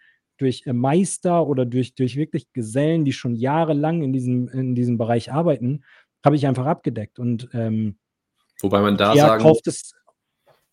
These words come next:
Speaker 1: ja?
Speaker 2: vielleicht ganz kurz, das höre ich nämlich häufig, äh, als Vorteil regional ansässig,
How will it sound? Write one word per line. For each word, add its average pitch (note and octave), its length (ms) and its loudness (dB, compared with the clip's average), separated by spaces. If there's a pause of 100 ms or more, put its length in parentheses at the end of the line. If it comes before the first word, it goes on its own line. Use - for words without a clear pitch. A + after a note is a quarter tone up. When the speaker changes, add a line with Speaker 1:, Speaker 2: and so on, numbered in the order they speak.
(200)
Speaker 1:
ja? B2+ 160 0
Speaker 2:
vielleicht - 320 -4
ganz G#2+ 240 -6
kurz, A2+ 440 -2
das - 220 -2
höre A2+ 120 4
ich A2 120 -2
nämlich G#2 280 -2
häufig, A#2+ 600 -2
äh, G#2+ 40 -2
als G2+ 480 0
Vorteil A#2+ 460 -2
regional G2 500 -2
ansässig, G#2+ 760 -6